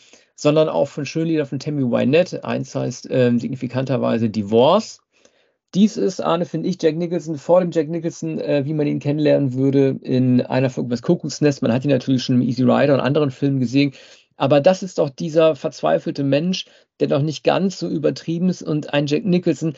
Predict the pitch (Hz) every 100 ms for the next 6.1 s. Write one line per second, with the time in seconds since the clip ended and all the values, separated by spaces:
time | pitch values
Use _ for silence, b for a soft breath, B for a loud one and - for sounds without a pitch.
0 | B _ 143 143 143 - - 160 196 175
1 | - 156 151 135 120 160 220 - 143 143
2 | 147 143 139 139 170 170 156 151 151 147
3 | 160 208 170 - 156 151 139 139 - -
4 | 139 139 143 - 143 139 139 156 170 156
5 | - 139 - 208 190 - 131 127 127 131
6 | 135